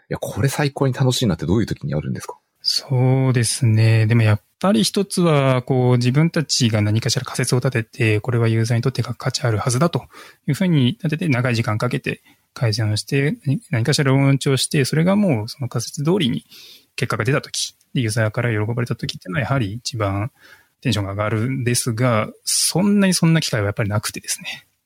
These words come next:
Speaker 2: やっぱ実際出してみたら少し違うとか、まあ、最悪の場合全然真逆でネガティブなフィードバックばっかり返ってくるっていうこともいっぱいあるので、正直、あの、リリースする前はもう気持ちとして半々なんですね。不安半分、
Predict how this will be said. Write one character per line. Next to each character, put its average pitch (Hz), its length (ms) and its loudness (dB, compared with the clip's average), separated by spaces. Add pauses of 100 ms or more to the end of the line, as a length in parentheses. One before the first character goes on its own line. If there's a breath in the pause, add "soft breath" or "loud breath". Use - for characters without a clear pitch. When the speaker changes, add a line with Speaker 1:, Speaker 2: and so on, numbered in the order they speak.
Speaker 2:
や - 80 -6
っ - 20 -2
ぱ 131 60 -2
実 113 100 -2
際 131 140 0
出 120 80 0
し - 60 0
て 196 80 0
み 160 60 2
た 123 80 -2
ら 101 80 -4
少 - 200 -2
し 98 220 -4 (120)
違 113 40 -2
う 98 260 -2 (160)
と - 120 -18
か、 - 300 -8 (340)
ま 170 40 -2
あ、 - 20 0
最 135 140 -2
悪 123 80 0
の 135 60 2
場 170 80 2
合 - 20 2
全 107 160 0
然 104 220 0
真 107 120 0
逆 101 200 -2
で 107 60 -4
ネ 101 120 0
ガ 98 100 0
テ - 100 -10
ィ - 40 -10
ブ 76 60 -4
な - 100 -6
フ 110 60 -14
ィ - 100 -2
ー 117 40 0
ド 104 60 -4
バ 104 80 0
ッ 101 40 -4
ク - 60 -20
ば 131 100 -8
っ - 40 -16
か - 80 -12
り 120 80 -4
返 113 120 0
っ - 20 -4
て 107 100 -6
く 104 80 -2
る 101 40 -2
っ 101 40 -6
て - 100 -8
い - 20 -2
う - 20 -2
こ 101 40 -2
と 101 60 -4
も 101 60 -2
い 98 40 -6
っ - 60 -18
ぱ 113 120 -4
い 104 40 -2
あ 101 40 -4
る 98 60 -6
の 95 140 -6
で、 101 300 -6 (360 loud breath)
正 - 160 -2
直、 123 540 -2
あ 107 100 -4
の、 95 260 -4
リ 113 120 -2
リ 160 100 0
ー 175 40 0
ス - 60 -2
す - 80 0
る 170 80 2
前 160 180 2
は 101 160 -4
も 98 420 -6
う - 60 -20 (400)
気 - 80 -6
持 185 80 2
ち - 40 -2
と 208 60 -2
し 151 60 0
て - 40 -6
半 180 340 0
々 170 180 2
な 104 80 -2
ん - 40 -12
で - 40 -14
す - 80 -10
ね。 120 80 -6
不 156 180 2
安 160 140 4
半 147 260 0
分、 120 320 0